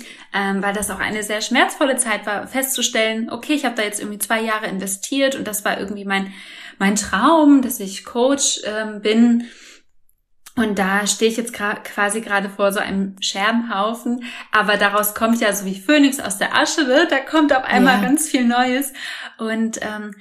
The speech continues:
Speaker 1: da auch Frieden mitzuschließen und auch mit sich selbst Frieden zu schließen und zu sagen, „Okay, danke, danke, dass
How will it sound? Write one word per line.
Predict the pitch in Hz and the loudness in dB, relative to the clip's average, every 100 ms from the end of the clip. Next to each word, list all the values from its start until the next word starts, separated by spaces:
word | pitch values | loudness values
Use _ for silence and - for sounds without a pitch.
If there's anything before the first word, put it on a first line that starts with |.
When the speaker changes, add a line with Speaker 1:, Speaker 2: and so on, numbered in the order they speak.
| - _ | -20 _
Speaker 1:
da | 220 220 | 2 2
auch | 226 | 0
Frieden | - - 254 247 | -4 -4 0 0
mitzuschließen | 208 202 - 202 - 214 202 - | -2 -4 -2 -2 -2 -4 -6 -6
und | - | -8
auch | 208 | -8
mit | 208 | -4
sich | 208 208 - | -4 -4 -2
selbst | 214 277 320 - - | 0 -2 -2 -6 -6
Frieden | - 214 208 | -8 -8 -6
zu | 202 208 | -8 -6
schließen | - - 196 196 196 196 196 | -6 -6 -8 -6 -8 -12 -12
und | 202 202 196 - - - - - _ | -10 -6 -6 -10 -20 -20 -20 -20 _
zu | - - | -10 -6
sagen, | 202 208 | -6 -8
„Okay, | 202 - 233 233 - - | -10 -4 -2 0 -2 -8
danke, | - 220 302 - 247 196 - | -2 2 2 2 -4 -4 -6
danke, | 208 254 247 226 | -4 -4 -6 -8
dass | 220 - - | -6 -6 -8